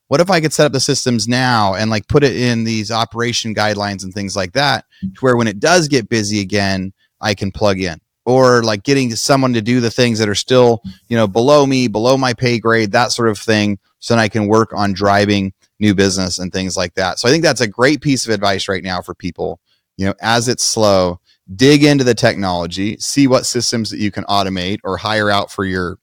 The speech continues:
assistant, like what you're talking about, and building it out now while you have time to build it out. Because I know when we're super, super busy,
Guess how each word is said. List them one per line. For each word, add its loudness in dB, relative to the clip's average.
assistant, -2
like -4
what -2
you're -4
talking -6
about, -4
and -2
building 4
it 0
out 0
now 0
while 2
you 0
have 0
time -4
to -4
build -2
it -2
out. -4
Because -4
I -2
know 6
when 4
we're 2
super, -2
super -2
busy, 0